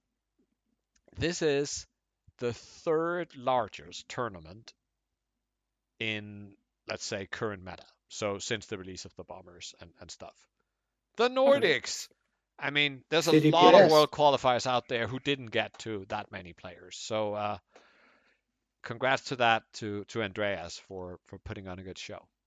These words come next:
Speaker 1: Um,
Speaker 2: Nice.
Speaker 1: so, uh, let's go a little bit more in depth. Uh, most people bought Rebels, so that's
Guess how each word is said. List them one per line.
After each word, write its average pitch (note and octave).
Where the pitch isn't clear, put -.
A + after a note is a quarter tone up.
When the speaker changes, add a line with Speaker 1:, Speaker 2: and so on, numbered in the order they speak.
Speaker 1:
Um, F#2
Speaker 2:
Nice. G2
Speaker 1:
so, D3
uh, C#3
let's D3
go C#3+
a -
little B2+
bit A#2
more G#2+
in F#2
depth. E3
Uh, A2
most A#2
people G2
bought E2+
Rebels, D#3+
so F2
that's -